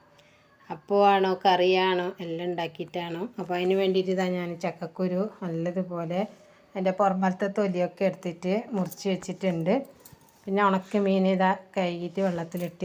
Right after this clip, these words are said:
വെച്ചിട്ടുണ്ട്. ചക്കക്കുരും ഉണക്കമീനും പച്ചപ്പയറെല്ലാം ഇട്ടിട്ട് നമുക്ക് നല്ലൊരു ചാറ് കറി ഉണ്ടാക്കാം. ഇതൊക്കെ ആയിട്ടെല്ലാം കുക്കറിൽ ഇട്ട് കൊടുത്തിന്. പിന്നെ അതിലേക്ക് കുറച്ച് ഉപ്പ് ഇട്ടിട്ട് നമുക്ക്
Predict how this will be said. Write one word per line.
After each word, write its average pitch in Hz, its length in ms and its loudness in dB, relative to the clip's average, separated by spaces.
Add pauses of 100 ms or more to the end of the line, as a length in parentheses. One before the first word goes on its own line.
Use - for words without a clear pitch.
വെച്ചിട്ടുണ്ട്. 170 600 -4 (1800)
ചക്കക്കുരും 202 680 4 (180)
ഉണക്കമീനും 185 720 2 (500)
പച്ചപ്പയറെല്ലാം 180 840 0
ഇട്ടിട്ട് 170 340 -10
നമുക്ക് 175 320 -4
നല്ലൊരു 175 580 -2 (100)
ചാറ് 170 380 6
കറി 170 300 0
ഉണ്ടാക്കാം. 160 440 0 (1160)
ഇതൊക്കെ 226 300 6
ആയിട്ടെല്ലാം 214 520 8
കുക്കറിൽ 202 440 4
ഇട്ട് 196 180 -4
കൊടുത്തിന്. 190 420 4 (160)
പിന്നെ 196 220 2
അതിലേക്ക് 185 300 2
കുറച്ച് 190 340 0
ഉപ്പ് 190 280 -6
ഇട്ടിട്ട് 185 340 -2 (180)
നമുക്ക് 180 380 -2